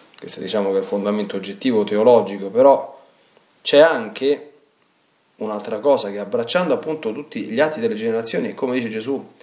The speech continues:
nella divina volontà sostituendosi a tutti, avvenne come se tutti li partorisse a novella vita dalle sue viscere materne. Perché? Fa facile, no?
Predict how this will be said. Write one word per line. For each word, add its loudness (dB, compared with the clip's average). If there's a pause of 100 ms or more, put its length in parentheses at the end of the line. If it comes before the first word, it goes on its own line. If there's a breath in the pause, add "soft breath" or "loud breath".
(420 loud breath)
nella 4
divina 0
volontà 0
sostituendosi -4
a -12
tutti, -20 (1600 loud breath)
avvenne 4
come 4
se -4
tutti -6
li -4
partorisse -4
a -10
novella -4
vita -8 (100)
dalle -10
sue -12
viscere -10
materne. -14 (1500)
Perché? 2 (800 loud breath)
Fa -18
facile, 2
no? -4